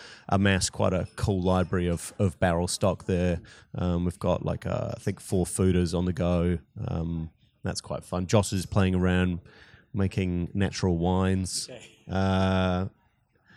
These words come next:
Speaker 1: which is good. I have A D H D when it comes to wine. It's like
Speaker 2: Yeah,
Speaker 1: someone
Speaker 2: right.
Speaker 1: says, "There's some wine." I go, "Oh, really?" And then I wander off. It's, um,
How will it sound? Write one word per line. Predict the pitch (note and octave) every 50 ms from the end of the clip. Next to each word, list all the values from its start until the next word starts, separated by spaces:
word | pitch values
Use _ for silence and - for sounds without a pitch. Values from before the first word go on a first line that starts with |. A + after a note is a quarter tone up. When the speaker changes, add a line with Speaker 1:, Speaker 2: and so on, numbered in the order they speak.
| - _ _ _ _
Speaker 1:
which | G#2 - -
is | G2 -
good. | - A#2 A2 A2 - - _ _ _ _ _ _ _ _ _ _ _ _
I | A2+ G#2+ G#2
have | A2 A2 F#2
A | F#2+ G2 G2+
D | F2+ G2 F#2+
H | F#2 F#2 - -
D | - G2 F#2+
when | F#2 F#2+ F#2+
it | F#2
comes | - G2 F#2+ F2+ - -
to | - F2+
wine. | F2+ F#2 F#2+ F#2+ F#2 F2 - - -
It's | - - -
like | A#2 A#2+ B2
Speaker 2:
Yeah, | B2
Speaker 1:
someone | A#2+ A2+ G2
Speaker 2:
right. | A#2+
Speaker 1:
says, | G#2+ G#2+ - -
"There's | C3 B2+ -
some | - B2 B2+
wine." | C3+ D3 D#3 C#3 A2
I | G2
go, | - A2 A2+
"Oh, | A#2
really?" | A#2 C3+ D#3+ D#3 A2 G2+
And | F#2 F#2
then | G2 F#2+
I | F#2
wander | F2+ F2+ G2 G2 F2+ F2+ F#2+ G2+
off. | G2 F2+ - - -
It's, | G#2+ - - - -
um, | E3 C3+ D3+ - -